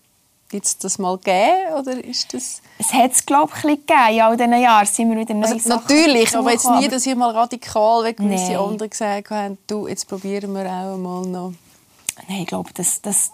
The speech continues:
Speaker 2: das, ähm, das bringt wie nichts. Also, weisst, wir haben ja auch, auch unsere, unsere Stärken, oder wo wir das Gefühl haben, hey, da, da können wir uns ausleben, da können wir uns austoben.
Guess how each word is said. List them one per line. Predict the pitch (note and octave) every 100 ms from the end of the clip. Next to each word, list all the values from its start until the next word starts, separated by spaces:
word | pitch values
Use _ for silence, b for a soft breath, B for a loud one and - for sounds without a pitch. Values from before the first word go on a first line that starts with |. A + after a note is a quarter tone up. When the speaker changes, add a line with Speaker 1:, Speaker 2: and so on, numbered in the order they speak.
| -
Speaker 2:
das, | F#3+ -
ähm, | F3+ F3+ F#3 G3+ - _ -
das | -
bringt | - F#3 G3+ - -
wie | G#3+
nichts. | G#3+ G3 F#3 G3
Also, | - G3+
weisst, | A3 - B B B B _ -
wir | A3 A3+
haben | G#3+
ja | G#3+ G#3
auch, | A3 A3+ A3+ _
auch | - G#3 G#3
unsere, | G#3+ G#3+ A#3 G3 G3 G3
unsere | G3+ - G3+
Stärken, | - G3 G#3+ A#3 A#3+ A3
oder | G#3 G3+
wo | G3
wir | G3+
das | -
Gefühl | A3 G#3
haben, | G3+ F#3
hey, | F#3+ G3
da, | F#3+ F#3+ G3 B B B B B B _ _ _ _
da | G#3
können | - G3+ G#3
wir | G3+
uns | G#3+ -
ausleben, | A3+ - G#3 G#3+ G#3
da |
können | G3 G3 G3
wir |
uns | G3+ -
austoben. | G#3 - - G3+ G#3 G#3+